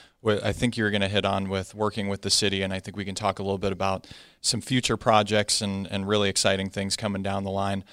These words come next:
But I do wanna hit on something that you were just mentioning about how we're an attractive place for remote working. Um, through this pandemic, have you seen that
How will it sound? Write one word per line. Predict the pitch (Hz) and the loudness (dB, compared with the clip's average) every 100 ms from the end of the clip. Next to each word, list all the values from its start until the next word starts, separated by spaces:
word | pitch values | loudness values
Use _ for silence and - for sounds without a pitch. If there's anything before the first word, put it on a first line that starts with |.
| - - _ - | -20 -20 _ 2
But | 113 | 6
I | |
do | 113 135 | 6 6
wanna | 127 | 6
hit | 120 117 | 6 4
on | 110 | 4
something | 117 110 104 | 2 0 0
that | 95 | -2
you | 104 | -2
were | 101 | -2
just | 98 104 | 0 -2
mentioning | 107 101 - 104 101 95 | 0 0 0 0 0 -2
about | 95 92 98 98 104 | -2 -2 -2 -2 -4
how | 104 98 | -2 -2
we're | 98 | -2
an | 95 | -4
attractive | - 117 113 110 - | 2 2 2 -2 -2
place | - 104 - | 0 0 -2
for | - 101 101 98 | -4 -4 -4 -4
remote | 104 101 101 110 | -4 -2 -4 -2
working. | 120 123 135 120 117 113 | -2 -2 -2 -2 -2 -4
Um, | 110 104 98 101 107 - _ _ _ _ | -4 -2 -4 -8 -14 -20 _ _ _ _
through | - - 135 160 170 | -16 -6 0 2 2
this | 139 - | 0 0
pandemic, | - 120 110 110 107 104 | 0 0 2 0 -2 -4
have | 110 | -6
you | 107 | -2
seen | 104 - 127 127 123 | 0 0 0 -2 -2
that | 104 101 101 | -2 -2 -4